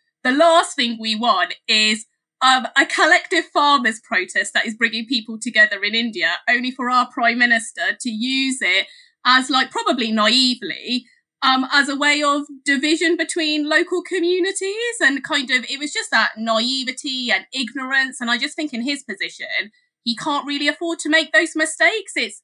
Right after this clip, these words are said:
quite frankly, it's insulting. Like, just don't do it. You can't get away with being stupid as Prime Minister, in my opinion, um, especially with something so sensitive. So, yes, I do share Tan's <laughs> frustration,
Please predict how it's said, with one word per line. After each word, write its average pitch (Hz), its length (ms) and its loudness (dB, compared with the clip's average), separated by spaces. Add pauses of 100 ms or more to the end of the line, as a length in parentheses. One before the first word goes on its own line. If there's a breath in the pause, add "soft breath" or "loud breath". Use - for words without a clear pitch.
quite 294 220 0
frankly, 277 380 -2
it's - 200 -6
insulting. 302 760 -4 (360)
Like, 240 160 -4
just 277 340 -6
don't 285 300 2
do 277 180 -2
it. 392 200 -4
You 247 120 -6
can't 262 320 -2
get 254 160 0
away 262 220 0
with 269 180 -4
being 285 240 -2
stupid 330 760 -4
as 277 200 -2
Prime 311 240 -2
Minister, 339 480 -2
in 262 80 0
my 254 200 0
opinion, 196 600 -2 (520 soft breath)
um, 262 360 6
especially 285 480 0
with 302 140 -4
something 302 360 -4
so 311 220 0
sensitive. 330 720 -2
So, 262 400 2 (540 soft breath)
yes, 240 440 4
I 247 100 2
do 226 240 0
share 185 480 4
Tan's 247 360 2
<laughs> - 20 -18
frustration, 311 1040 4